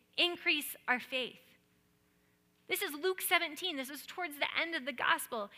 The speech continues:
And the disciples have been hanging out with Jesus the whole time. They have seen so much.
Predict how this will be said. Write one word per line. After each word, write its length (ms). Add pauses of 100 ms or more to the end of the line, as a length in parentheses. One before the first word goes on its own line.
(140)
And 100
the 60
disciples 720
have 160
been 120
hanging 400
out 120
with 120
Jesus 360
the 100
whole 240
time. 240
They 120
have 100
seen 380
so 480
much. 420